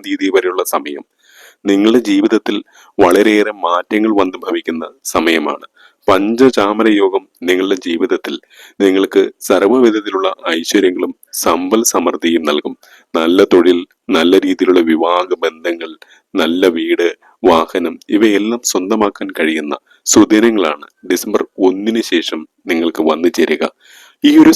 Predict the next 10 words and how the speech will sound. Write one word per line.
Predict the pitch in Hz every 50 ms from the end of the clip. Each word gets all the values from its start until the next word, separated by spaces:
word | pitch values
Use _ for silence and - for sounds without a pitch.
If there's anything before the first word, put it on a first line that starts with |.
| -
സൗഭാഗ്യം | 127 95 95 95 92 107 107 104 107 - - 107 101 90
നിങ്ങൾക്ക് | 85 82 85 82 - - 80 - _ _ _ _ - - - - -
അടുത്ത | 110 104 107 - - 135 135 - - -
ഫെബ്രുവരി | - 101 98 98 98 - - - 131 139 135 143 139 139 127
വരെ | 120 104 107 113 - _ - 95
നീണ്ടു | 92 90 87 85 80
നിൽക്കും. | 78 80 80 78 - - - _ _ _ - _ _ _ _ -
ചിലർക്ക് | - 147 143 156 170 170 - 175 170 - _ -
ഈ | 135 131 - -
പഞ്ചചാമര | 107 104 104 107 120 135 135 135 127 123 123 127 123